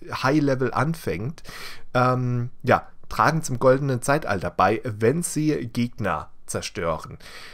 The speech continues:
Wir haben einen Totenkopfhusar. Ich habe mich auch mal schlau gemacht, der ist jetzt gar nicht so bekannt. Äh, das ist, äh, der Totenkopfhusar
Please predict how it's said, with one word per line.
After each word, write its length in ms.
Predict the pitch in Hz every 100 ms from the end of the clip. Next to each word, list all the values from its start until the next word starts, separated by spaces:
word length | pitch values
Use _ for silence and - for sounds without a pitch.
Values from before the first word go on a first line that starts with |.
| - -
Wir 220 | 135 131
haben 180 | 151 170
einen 140 | 156
Totenkopfhusar. 920 | - 185 202 202 196 196 - 190 247 - - - - - - - -
Ich 80 |
habe 80 | 120
mich 100 | 113
auch 100 | 123
mal 80 | 135
schlau 180 | - 135
gemacht, 280 | 135 139 -
der 120 | -
ist 120 | 127
jetzt 140 | 120
gar 120 | - 107
nicht 140 | 98
so 200 | - 160
bekannt. 560 | 190 - 110 113 170 -
Äh, 140 | 123
das 200 | 117 117
ist, 220 | 131 - -
äh, 180 | 120
der 160 | 107 104
Totenkopfhusar 880 | - 156 151 131 - - 131 120 120